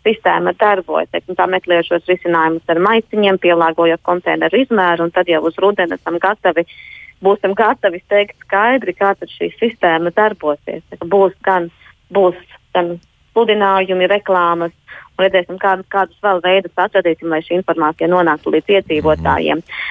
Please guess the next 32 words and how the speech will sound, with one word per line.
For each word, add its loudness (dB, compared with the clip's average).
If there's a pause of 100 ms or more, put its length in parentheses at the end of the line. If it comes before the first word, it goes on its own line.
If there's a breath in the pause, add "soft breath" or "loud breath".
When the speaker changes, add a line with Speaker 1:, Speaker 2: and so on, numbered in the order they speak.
(120)
Speaker 1:
Es 2
tikai 0
vēl 2
vēlējos 2 (100)
piebilst 0
par -4
to 0 (380)
šķirošanu, 0
ko 0
šajos 0
konteineros 0
īsti 0
var 0
mest. 0 (560 loud breath)
Es -2
teiktu, 0
ka -10
man 2
ir -2
krietni 0
vieglāk 0
izskaidrot, -4
ko 2
var -2
likt -4
bioloģiski 0
noārdāmo 2
atkritumu -6
konteinerā, 0
nekā 0
likt, -2
nekā 0